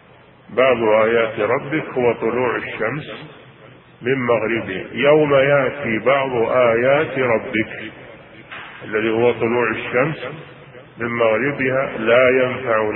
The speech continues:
نفسا إيمانها لم تكن آمنت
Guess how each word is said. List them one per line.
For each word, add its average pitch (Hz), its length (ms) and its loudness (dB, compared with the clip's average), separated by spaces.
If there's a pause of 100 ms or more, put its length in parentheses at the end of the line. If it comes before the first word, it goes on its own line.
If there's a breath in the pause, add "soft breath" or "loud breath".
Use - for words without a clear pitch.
نفسا 127 440 -6 (140)
إيمانها 101 920 -6 (1400)
لم 131 240 2
تكن 127 500 -2
آمنت 113 840 2